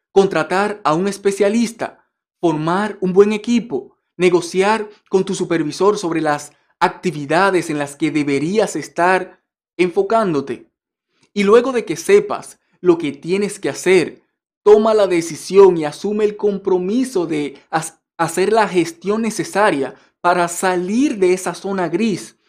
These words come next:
de ese estado de entumecimiento en tu día a día y poder estar más presente en cada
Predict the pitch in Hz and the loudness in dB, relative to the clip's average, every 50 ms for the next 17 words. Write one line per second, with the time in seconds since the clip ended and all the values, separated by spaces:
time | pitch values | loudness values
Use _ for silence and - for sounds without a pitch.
0 | _ _ _ _ - 165 175 196 208 220 208 196 - - 208 208 202 190 180 180 | _ _ _ _ 0 2 4 4 4 2 -2 -2 -2 -4 -2 -2 -2 -2 -2 -2
1 | 180 170 170 175 165 160 156 156 - 165 143 143 151 185 226 254 233 - 175 160 | -2 -4 -4 -6 -6 -6 -8 -8 -8 -8 -8 -6 -4 -2 -2 -2 -2 -2 -2 -4
2 | 151 - 143 139 151 185 208 196 180 175 220 233 208 156 135 - - _ _ _ | -4 -6 -6 -6 -4 0 0 0 0 0 -2 -2 0 -2 -2 -4 -10 _ _ _
3 | _ _ _ 190 170 - 170 165 160 175 196 208 208 - - - - 170 175 185 | _ _ _ -10 -6 -4 -4 -2 2 6 6 6 6 4 0 -4 -4 -2 -2 0
4 | 170 156 147 156 175 196 - - _ - 160 160 - 202 220 233 208 - 156 143 | -2 -4 -4 -4 -4 -6 -6 -10 _ -8 -8 -2 0 0 0 0 -2 -4 -6 -8
5 | 139 - 165 170 175 170 165 170 - | -6 -4 -2 0 0 0 -2 -4 -10